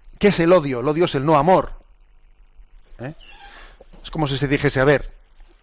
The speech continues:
que, ¿qué es un agujero en una pared? Pues la falta de ladrillo. <laughs> Entendedme la expresión. Un agujero, en sí mismo el agujero, el agujero no es que sea nada, es la falta de ladrillo que,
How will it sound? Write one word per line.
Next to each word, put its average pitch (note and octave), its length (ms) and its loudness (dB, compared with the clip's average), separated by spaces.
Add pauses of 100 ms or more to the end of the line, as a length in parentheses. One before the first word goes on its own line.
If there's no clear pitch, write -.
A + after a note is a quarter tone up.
(640)
que, C3 800 2 (300)
¿qué G#3 120 4
es - 140 -2
un E3 100 2
agujero C#3+ 500 2
en C3 60 -2
una C3 220 -2
pared? C3 260 0 (360)
Pues C3 140 -6
la B2 120 -2
falta F#3+ 260 2
de C#3 100 0
ladrillo. B2+ 480 -2 (360)
<laughs> - 340 -16
Entendedme C#3 560 0
la C#3+ 60 2
expresión. C3+ 420 -2
Un C3 160 -6
agujero, F#3+ 500 2 (300)
en A#2+ 120 -8
sí F3+ 160 0
mismo F#3 260 2
el E3 60 4
agujero, E3 380 2
el F#3 100 6
agujero G3 540 2
no F3 120 -6
es F#3 80 -4
que D#3+ 100 -6
sea B2+ 200 -2
nada, D#3 260 0
es C#3 140 -8
la D#3+ 140 2
falta E3 300 0
de F3 80 2
ladrillo E3+ 480 2
que, C#3 220 -4